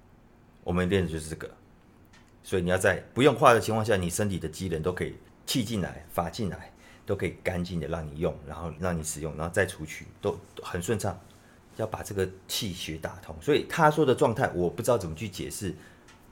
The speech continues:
状态是什么意思，你知道吗？因为它不是一个状态，它是要让我们变成一个可能是形态之类的状-，形态之类的那个，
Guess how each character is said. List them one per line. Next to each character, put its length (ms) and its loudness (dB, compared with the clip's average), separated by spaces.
状 280 6
态 200 4
是 160 -2
什 240 0
么 140 -8
意 140 -4
思， 260 -6
你 60 -16
知 60 -8
道 80 -8
吗？ 100 -14
因 100 0
为 140 0
它 140 4
不 140 0
是 100 -2
一 60 -2
个 80 4
状 240 4
态， 280 -2
它 140 0
是 100 2
要 100 10
让 140 8
我 60 2
们 220 0
变 160 2
成 140 -2
一 120 -2
个 240 -2
可 120 -6
能 80 0
是 100 -4
形 320 0
态 180 0
之 180 -4
类 140 4
的 120 -2
状-， 180 -6
形 240 -4
态 160 2
之 140 -2
类 100 4
的 160 -2
那 0 -
个， 120 -2